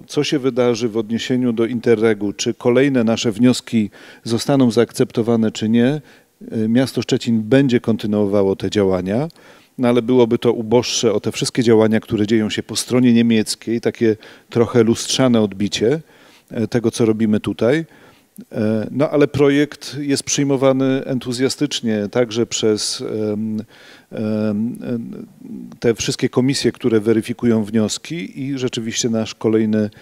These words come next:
wniosek, e, przeszedł. On oczywiście już ma pewne modyfikacje. Tutaj pojawia się, e, nauczanie tandemowe.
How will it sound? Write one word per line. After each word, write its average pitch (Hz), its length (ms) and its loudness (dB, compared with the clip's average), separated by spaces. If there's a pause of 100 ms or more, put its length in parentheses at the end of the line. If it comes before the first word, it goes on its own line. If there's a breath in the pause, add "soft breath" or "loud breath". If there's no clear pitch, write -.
(280 soft breath)
wniosek, 113 560 0
e, 101 600 -4
przeszedł. 127 760 0 (500)
On 120 140 -2
oczywiście 117 480 -2
już 113 240 0
ma 110 200 -2 (340 loud breath)
pewne 113 280 0
modyfikacje. 113 920 0
Tutaj 113 460 2 (300 loud breath)
pojawia 117 480 2
się, 110 460 2 (520 loud breath)
e, 107 600 -2 (400 soft breath)
nauczanie 123 680 2
tandemowe. 123 1000 4